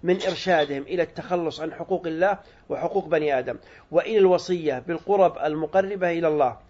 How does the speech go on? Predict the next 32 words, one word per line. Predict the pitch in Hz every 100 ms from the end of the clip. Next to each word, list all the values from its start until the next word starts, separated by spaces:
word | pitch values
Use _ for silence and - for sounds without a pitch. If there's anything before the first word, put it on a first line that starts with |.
| - - -
وإلى | 165 190 180
ترك | 165 190 -
التبذير | 175 - 160 170 170
بماله | 151 165 180 185 190
وإحرام | 165 151 - 190 180 180
ورثته، | 175 151 127 127 117 - - -
كما | 247 262 208
يخشون | 175 156 - 208 175 151
على | 139 165 175
ورثتهم | 175 175 180 196 165 156
من | 165 170
بعدهم | 202 190 220 240 - -
لو | 165 165
تركوهم | 160 165 160 202 185 160
فقراء | 151 151 160 165
عالة | 147 180 185 180 220 208 - -
يتكففون | 147 151 - 135 135 123 127
الناس. | 120 127 - - _ _ _ _ _ _ _ -
فما | 147
ين-، | 156 147 139 - -
فما... | 135 139 143 -
فيا | - 139 165
من | 147 127 -
تحضر | 147 131 127
عند | 139 143
الميت، | 139 165 147 165 - - - - - - _ _ - - -
أوصي | 170 160 196
وصية | 190 180 226 220
بتقوى | 202 233 226 208
الله | 185
عز | 151 135 139
وجل. | 127 127